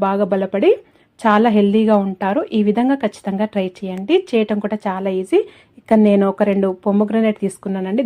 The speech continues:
దానిమ్మకాయలు తీసుకొని ఇలా గింజలు తీసి పెట్టుకున్నాను. ఒకటి బీట్రూట్ తీసుకున్నానండి, తీసుకొని ఇలా పొట్టు తీసి కడుక్కొని ఇలా చిన్న కట్ చేసి పెట్టుకున్నాను. రెండు ఇలా తీసి పెట్టుకున్నాను. ఇలా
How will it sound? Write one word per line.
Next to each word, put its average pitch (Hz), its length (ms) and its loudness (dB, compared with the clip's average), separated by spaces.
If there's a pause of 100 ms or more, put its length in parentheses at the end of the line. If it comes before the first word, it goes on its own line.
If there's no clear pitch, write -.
దానిమ్మకాయలు 196 540 -2
తీసుకొని 190 420 -4
ఇలా 233 180 2
గింజలు 185 300 -2
తీసి 185 240 -6
పెట్టుకున్నాను. 196 520 -2 (720)
ఒకటి 226 300 2 (180)
బీట్రూట్ 226 400 4
తీసుకున్నానండి, 190 680 -2 (380)
తీసుకొని 247 460 0
ఇలా 254 140 2 (300)
పొట్టు 208 260 -2
తీసి 214 340 -2
కడుక్కొని 226 480 0
ఇలా 226 180 2
చిన్న 190 160 -4 (100)
కట్ 180 180 -4
చేసి 196 200 -8
పెట్టుకున్నాను. 185 500 -4 (140)
రెండు 233 260 0
ఇలా 226 140 0 (320)
తీసి 208 240 -2
పెట్టుకున్నాను. 190 540 -4 (580)
ఇలా 226 120 2